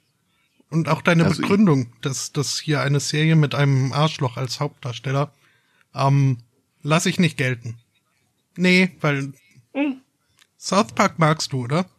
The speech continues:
Speaker 3: Schon.
Speaker 1: Cartman ist
Speaker 3: Aber
Speaker 1: ein
Speaker 3: nicht wegen
Speaker 1: viel
Speaker 3: Cartman.
Speaker 1: größeres Arschloch.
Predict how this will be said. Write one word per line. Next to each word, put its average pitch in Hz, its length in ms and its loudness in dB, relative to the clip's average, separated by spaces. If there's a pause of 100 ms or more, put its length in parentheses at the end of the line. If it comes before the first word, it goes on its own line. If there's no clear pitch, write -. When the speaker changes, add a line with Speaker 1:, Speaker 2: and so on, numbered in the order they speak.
(1700)
Speaker 3:
Schon. 127 420 0
Speaker 1:
Cartman 170 460 0
ist 151 100 2
Speaker 3:
Aber 143 100 6
Speaker 1:
ein 160 60 8
Speaker 3:
nicht 180 140 4
wegen 170 200 4
Speaker 1:
viel 170 160 4
Speaker 3:
Cartman. 262 200 8
Speaker 1:
größeres 127 500 0
Arschloch. 120 420 -6